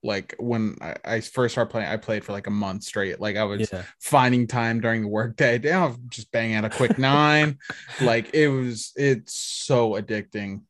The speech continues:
Speaker 1: And it's like, "Oh man, I haven't played a good round of mini golf in a, <laughs> in a long
Speaker 2: Yeah.
Speaker 1: time."
Speaker 2: I'm gonna have to get that Oculus. I mean, I used to play the,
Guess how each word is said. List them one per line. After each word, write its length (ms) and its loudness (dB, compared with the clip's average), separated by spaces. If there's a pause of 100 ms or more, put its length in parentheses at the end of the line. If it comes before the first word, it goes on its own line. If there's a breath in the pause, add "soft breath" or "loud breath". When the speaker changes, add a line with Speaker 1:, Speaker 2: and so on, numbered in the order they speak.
Speaker 1:
And 120 -2
it's 120 -6
like, 260 -2
"Oh 100 -6
man, 300 0
I 60 2
haven't 180 0
played 200 2
a 80 -6 (220)
good 360 4
round 240 0
of 40 -4
mini 240 -4
golf 300 -6
in 60 -2
a, 100 -4 (100)
<laughs> 200 4
in 80 6 (100)
a 180 6
long 280 6
Speaker 2:
Yeah. 140 8
Speaker 1:
time." 420 -6 (960 soft breath)
Speaker 2:
I'm 120 -2
gonna 120 8
have 100 2
to 80 0
get 200 2
that 120 4
Oculus. 480 2
I 60 4
mean, 160 6
I 40 6
used 180 4
to 60 0
play 140 4
the, 320 2